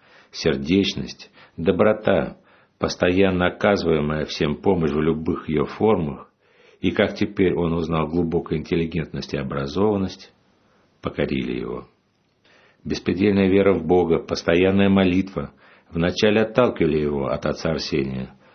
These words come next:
но в то же время что-то необъяснимо притягивало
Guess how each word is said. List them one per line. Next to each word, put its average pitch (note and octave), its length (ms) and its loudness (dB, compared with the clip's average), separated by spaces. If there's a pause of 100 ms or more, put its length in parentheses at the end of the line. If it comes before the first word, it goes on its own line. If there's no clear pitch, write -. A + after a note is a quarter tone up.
(140)
но C#2 120 -8
в - 80 -10
то F#2+ 200 0
же G2+ 140 0
время E2+ 560 -2 (480)
что-то - 320 -8
необъяснимо C2 880 -6
притягивало B1+ 920 -8